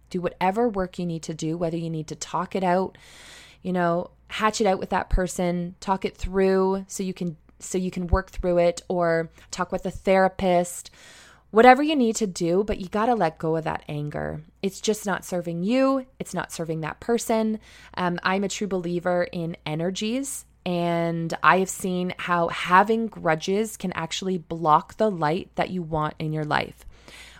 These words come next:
Whether it comes to finances, relationships, success, your life goals and desires, it can all be blocked due to those, that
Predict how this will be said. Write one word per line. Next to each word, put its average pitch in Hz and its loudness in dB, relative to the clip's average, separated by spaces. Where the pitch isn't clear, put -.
Whether 180 4
it 160 -2
comes 185 -6
to 156 -8
finances, 185 0
relationships, 175 0
success, - 6
your 170 0
life 160 0
goals 214 4
and 160 -2
desires, 170 2
it - -10
can 180 -6
all 170 2
be 214 -6
blocked 160 -2
due 185 -4
to - -8
those, 165 0
that - -2